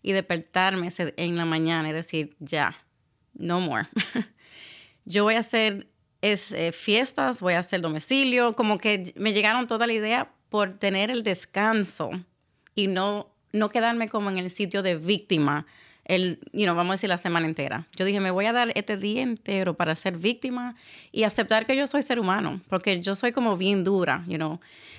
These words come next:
Y eso es duro. You know, la cultura de nosotros, ¿no? Tú no lloras, que no, que sí, que, que trabajas duro, pero alguna vez uno tiene que coger un paso para atrás y decir, "Hold on, <laughs> espérate". Porque yo quiero llorar, yo quiero desahogarme, you know, pero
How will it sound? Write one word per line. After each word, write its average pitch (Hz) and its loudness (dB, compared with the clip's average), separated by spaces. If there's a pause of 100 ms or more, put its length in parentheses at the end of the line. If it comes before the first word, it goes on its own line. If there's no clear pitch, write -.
(400)
Y 226 2
eso 226 2
es 247 4
duro. 381 2 (460)
You 220 0
know, 208 4
la 208 4
cultura 226 2
de 269 4
nosotros, 269 2
¿no? 254 4
Tú 247 0
no 240 4
lloras, 254 2
que 196 0
no, 254 4
que 202 0
sí, 285 2
que, 196 -2
que 190 -2
trabajas 190 2
duro, 294 0
pero 196 2
alguna 208 2
vez 240 -2
uno 214 -2
tiene 233 -4
que 226 -4 (120)
coger 214 4
un 262 2
paso 202 -2
para 180 0
atrás 175 0 (420)
y 190 0
decir, 180 -2
"Hold 185 2
on, 139 -2
<laughs> - -8
espérate". 151 -4 (280)
Porque 240 -2
yo 240 0
quiero 302 0
llorar, 151 0
yo 196 -2
quiero 233 0 (320)
desahogarme, 180 2
you 202 0
know, 190 2
pero 202 0